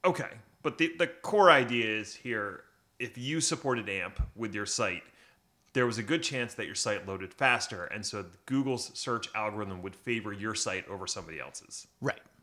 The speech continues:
Speaker 2: Like
Speaker 1: Okay.
Speaker 2: I said, potentially indirect.
Speaker 1: Right.
Speaker 2: The second one, though,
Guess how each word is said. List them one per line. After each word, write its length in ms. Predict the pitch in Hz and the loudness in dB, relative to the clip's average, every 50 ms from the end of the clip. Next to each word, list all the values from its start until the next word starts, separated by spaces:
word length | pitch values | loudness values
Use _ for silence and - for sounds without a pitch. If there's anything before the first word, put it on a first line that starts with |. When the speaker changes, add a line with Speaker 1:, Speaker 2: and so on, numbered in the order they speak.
| - - | 0 2
Speaker 2:
Like 100 | 131 135 | 4 4
Speaker 1:
Okay. 80 | 127 196 | 6 4
Speaker 2:
I 20 | |
said, 280 | 156 - - 92 - - - _ | 4 4 2 0 -2 -6 -14 _
potentially 960 | - - 185 185 - - - 233 254 240 - - 170 139 113 107 107 120 139 - _ _ | 0 0 0 0 -2 0 2 4 4 6 6 6 4 4 2 0 -2 -4 -6 -10 _ _
indirect. 680 | - 131 127 123 113 104 107 - - - - - - - - _ _ - - _ _ _ - | -4 -2 -2 -2 -4 -4 -6 -8 -8 -10 -14 -20 -20 -20 -20 _ _ -20 -20 _ _ _ -8
Speaker 1:
Right. 320 | 117 104 - - - - - - _ _ _ _ - _ - | -6 -6 -6 -8 -10 -12 -12 -16 _ _ _ _ -20 _ -10
Speaker 2:
The 120 | 156 - 120 | -4 2 4
second 480 | - - - 392 415 - - - - | 6 6 6 4 4 2 0 0 0
one, 140 | - 104 101 | -2 -4 -6
though, 260 | 90 - - - - | -8 -10 -10 -12 -16